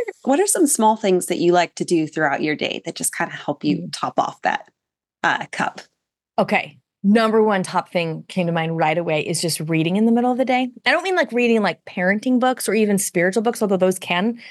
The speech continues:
Speaker 2: be books that I wanna turn to. I just mean reading whatever it is that I want, whether it is a World War Two historical novel <laughs> or it is, uh, like, um, Story of a Soul. Like, it doesn't, it, it can be whatever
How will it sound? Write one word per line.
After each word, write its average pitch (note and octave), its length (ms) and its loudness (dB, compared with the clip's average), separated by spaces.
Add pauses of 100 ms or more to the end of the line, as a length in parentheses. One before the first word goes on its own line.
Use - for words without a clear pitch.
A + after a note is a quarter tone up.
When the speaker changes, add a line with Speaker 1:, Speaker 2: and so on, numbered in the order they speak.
(160)
Speaker 2:
be D4+ 420 2 (280)
books C4 200 0
that B3+ 100 2
I A#3+ 100 4
wanna A#3+ 260 2
turn B3+ 240 0
to. C4+ 180 0 (240)
I C4 80 2
just D#4 180 -2
mean B3 180 4
reading G#3+ 220 2
whatever F3+ 300 0
it E3+ 240 0
is D#3 120 0
that D3+ 100 4
I D3 80 2
want, D3+ 260 -2
whether E3+ 240 2
it F#3 180 0
is E3+ 240 2 (360)
a G3 80 4
World G3 280 2
War G3 140 0
Two G3 220 2
historical E3+ 480 0
novel E3 580 -2
<laughs> C4 600 -4
or C4 320 6
it B3+ 140 2
is, A#3 360 4 (100)
uh, F#3+ 260 4 (380)
like, F#3 280 -4 (500)
um, F3 440 -2
Story G3+ 280 2
of F3 80 0
a F3+ 40 -4
Soul. - 280 -2
Like, G3+ 120 2
it A3+ 40 0
doesn't, A#3 260 0
it, - 180 -12
it A3+ 160 -2
can B3 140 2
be B3+ 120 4
whatever G3+ 460 4